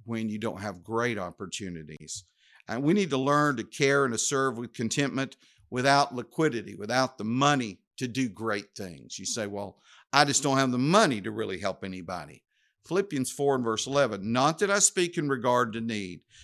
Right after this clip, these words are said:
So it's not that somebody has to put money in somebody's pocket every time, but we need to learn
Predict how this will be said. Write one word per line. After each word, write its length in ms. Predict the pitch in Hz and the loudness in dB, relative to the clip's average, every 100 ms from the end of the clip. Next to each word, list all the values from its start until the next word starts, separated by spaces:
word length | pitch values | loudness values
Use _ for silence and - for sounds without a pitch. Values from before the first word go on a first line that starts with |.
| - | -10
So 200 | - 156 | -2 -2
it's 200 | 147 156 | -2 -2
not 480 | 165 226 208 143 - | 2 4 4 0 -4
that 280 | 127 127 - | -4 -4 -4
somebody 560 | - 170 160 143 127 113 | -4 -2 2 2 0 -4
has 300 | 127 120 - | -4 -4 -6
to 120 | 110 | -6
put 280 | - 127 117 | -4 -4 -2
money 320 | 120 120 110 | -2 -2 -6
in 160 | 104 | -6
somebody's 420 | 95 120 107 101 - | -6 -4 -4 -6 -4
pocket 360 | 127 131 107 | -2 -2 -4
every 200 | 98 90 | -8 -10
time, 360 | - 92 95 95 _ - - _ | -8 -10 -10 -16 _ -20 -20 _
but 160 | 147 156 | -2 2
we 180 | 156 | 0
need 220 | 226 240 190 | 0 -4 -4
to 80 | |
learn 520 | 151 147 147 147 139 | -4 -2 -2 -4 -8